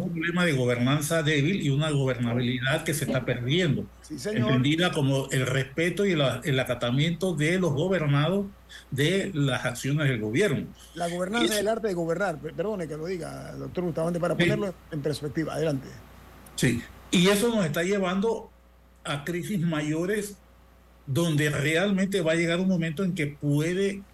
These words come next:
Speaker 1: perderse la paz. Hasta ahora los muchachos han sido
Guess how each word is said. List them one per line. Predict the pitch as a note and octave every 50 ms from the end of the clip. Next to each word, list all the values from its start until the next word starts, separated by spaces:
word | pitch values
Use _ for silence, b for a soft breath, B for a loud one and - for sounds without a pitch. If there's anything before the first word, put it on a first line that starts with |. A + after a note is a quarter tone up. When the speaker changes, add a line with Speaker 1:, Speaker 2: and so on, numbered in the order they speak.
| - -
Speaker 1:
perderse | C#3+ C#3 B2 A2 A2+ B2 D3 D3+ D3 - - E3+ E3
la | D#3+ D3 B2 A2+ A#2+
paz. | B2 B2+ C3+ C#3 - -
Hasta | C3+ C3+ C#3 - C3+
ahora | C3 - D3 G3+
los | G#3 G#3+ G#3+
muchachos | G3 G3 G3 G3+ F#3+ F3 E3 E3 C#3+ G3 F3+ D#3+
han | E3 D#3+ C#3+
sido | D#3 F3 E3+ E3+ F3+ F3+